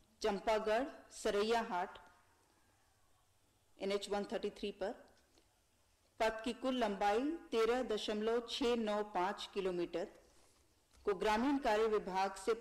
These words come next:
पथ निर्माण विभाग को हस्तांतरित करते हुए चौड़ीकरण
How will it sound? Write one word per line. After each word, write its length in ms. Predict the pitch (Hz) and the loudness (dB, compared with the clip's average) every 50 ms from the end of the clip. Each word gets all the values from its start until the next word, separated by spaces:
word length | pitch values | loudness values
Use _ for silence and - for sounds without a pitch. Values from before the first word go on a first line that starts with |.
| - | 0
पथ 200 | 202 208 202 - | -2 -2 0 -2
निर्माण 400 | 220 202 190 175 190 185 190 196 | -2 -2 -2 0 0 -2 -2 0
विभाग 360 | 196 190 180 185 170 170 185 185 - | 0 -2 -2 0 -2 -2 -2 -2 -2
को 80 | 202 185 | -4 -2
हस्तांतरित 640 | 180 180 175 - - 185 175 170 - - 196 - - | -2 -2 -6 -4 -2 0 0 0 -2 -6 -8 -8 -6
करते 360 | - 190 170 - - 196 190 | -6 -6 -6 -2 0 0 0
हुए 240 | 175 165 170 190 254 - - - - - - - - _ - | 0 0 -2 -4 -4 -6 -10 -20 -20 -20 -20 -20 -20 _ -2
चौड़ीकरण 640 | - 208 202 202 226 226 - 233 226 233 254 269 269 | 0 2 4 4 2 2 2 2 2 2 4 2 0